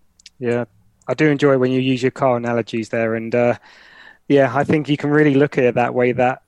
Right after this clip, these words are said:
you know, everyone's going in the same direction. You know, as you said in the past, people are going at different speeds, they're in different vehicles, you know, they could be, uh, by themselves, they could be in a minivan with a whole family. But, um,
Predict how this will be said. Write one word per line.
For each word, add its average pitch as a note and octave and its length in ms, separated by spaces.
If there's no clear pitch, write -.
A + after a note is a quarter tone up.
you D3 100
know, B2+ 200
everyone's C3+ 1000
going C3 180
in B2+ 60
the A#2+ 60
same C3 260
direction. B2 680
You A#2+ 80
know, A#2 140
as A#2+ 380
you B2 80
said B2 200
in A#2 80
the A#2 60
past, A#2 500
people B2 300
are A2+ 40
going A#2 220
at A#2 160
different B2 260
speeds, B2 640
they're A#2 140
in A2+ 120
different B2 280
vehicles, A#2+ 920
you B2 80
know, A#2 180
they A2+ 120
could - 240
be, A#2 240
uh, A2 200
by A2+ 100
themselves, A#2+ 580
they A2+ 140
could - 200
be A#2+ 100
in A2+ 80
a A2 40
minivan A#2 580
with A2 140
a A2 40
whole A#2+ 220
family. A2+ 600
But, B2+ 140
um, B2+ 280